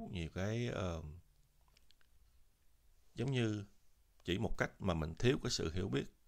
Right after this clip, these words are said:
có nghĩa là mình không hiểu biết cặn kẽ về cái tình trạng của mỗi cá nhân,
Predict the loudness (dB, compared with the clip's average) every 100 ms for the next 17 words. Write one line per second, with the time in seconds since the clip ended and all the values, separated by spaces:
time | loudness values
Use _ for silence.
0 | -8 -2 0 0 -2 -2 0 2 2 0
1 | -2 -2 -6 -4 -2 -2 0 -2 -2 -6
2 | -6 -6 -6 -10 -18 _ -20 -20 -14 -2
3 | 0 0 0 -2 -2 -4